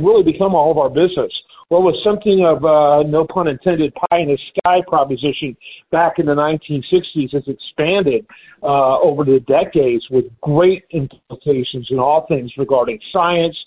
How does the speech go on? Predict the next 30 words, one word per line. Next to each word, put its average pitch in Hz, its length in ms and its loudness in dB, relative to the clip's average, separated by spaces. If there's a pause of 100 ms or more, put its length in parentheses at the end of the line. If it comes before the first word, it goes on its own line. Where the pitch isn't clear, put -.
(400)
uh, 123 340 2 (460)
business, 180 480 2 (560)
uh, 139 160 4
you 160 200 4
name 208 280 2
it. 120 200 -2
Uh, 151 220 4
the 151 80 0
list 180 300 0
is 160 120 -4 (140)
health. 175 360 0 (360)
The, 165 100 -2
the 170 140 2
list 180 240 4
is 156 100 -2
huge. 170 380 0 (380)
Um, 156 420 0
recently, 190 680 2 (160)
I 175 140 0
interviewed 160 420 2
John 156 220 -2
Armstrong 156 800 0 (280)
here 165 200 2
on 156 140 0
the 147 80 0
program. 151 840 0
Uh, 120 500 2 (100)
he 156 180 0
is 139 160 0
an 143 80 -6